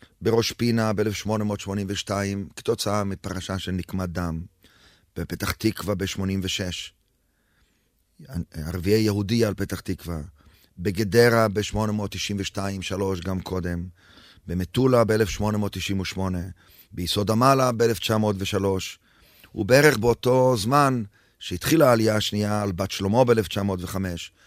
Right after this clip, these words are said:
ואפילו באלף תשע מאות שמונה היו איזה התנגשויות דמים ב-, ביפו, שערבים התנפלו על יהודים. מקור ההסתכסכות ההתחלתי,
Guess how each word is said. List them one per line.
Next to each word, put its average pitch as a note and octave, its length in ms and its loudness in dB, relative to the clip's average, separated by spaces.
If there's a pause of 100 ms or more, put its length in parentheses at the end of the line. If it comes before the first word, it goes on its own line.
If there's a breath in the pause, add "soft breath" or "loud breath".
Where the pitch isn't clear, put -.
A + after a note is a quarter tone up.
(500 soft breath)
ואפילו F3 280 2
באלף F#3+ 200 0
תשע F#3 160 0
מאות F#3+ 160 0
שמונה E3+ 380 0
היו F3 580 0
איזה D#3+ 220 -8
התנגשויות D3+ 580 0
דמים D3 460 -2
ב-, C3+ 240 -2
ביפו, B2 380 -4 (720)
שערבים G#2 500 -2
התנפלו G2 400 -4
על F2 80 -4
יהודים. D#2+ 340 -6 (1500 soft breath)
מקור F#3 480 6
ההסתכסכות D3 800 2
ההתחלתי, A2+ 840 0